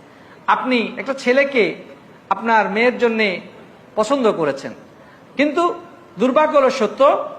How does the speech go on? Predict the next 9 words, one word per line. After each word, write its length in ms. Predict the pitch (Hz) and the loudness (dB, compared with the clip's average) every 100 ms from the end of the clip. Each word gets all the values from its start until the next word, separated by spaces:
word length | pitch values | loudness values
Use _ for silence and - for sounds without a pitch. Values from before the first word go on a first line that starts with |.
| - - - | -20 -20 -4
আপনি 240 | 196 233 | -4 -2
দেখতেছেন 720 | 214 226 226 285 - 214 135 - - - - - | 0 0 -2 -8 -2 -2 -2 -12 -20 -20 -20 -6
তার 180 | - 196 180 | 0 2 2
চাকরি, 420 | 202 185 202 185 135 - - - - - | -2 -2 -2 -6 -8 -18 -20 -20 -20 -6
তার 300 | - 196 190 165 147 - | 2 4 4 2 -4 -2
অর্থনৈতিক 720 | 196 202 - 240 226 226 202 - - - - | -2 -2 -2 0 0 -2 -4 -8 -20 -20 -8
অবস্থা, 800 | 170 190 226 233 214 202 131 - - - - - - | -2 2 2 0 0 2 2 -2 -12 -20 -20 -20 -2
তার 320 | 208 208 202 175 - - - - - - | 4 4 4 2 -6 -16 -20 -20 -20 0
প্রপার্টিজ, 540 | 247 247 302 - 247 | 0 4 2 2 -2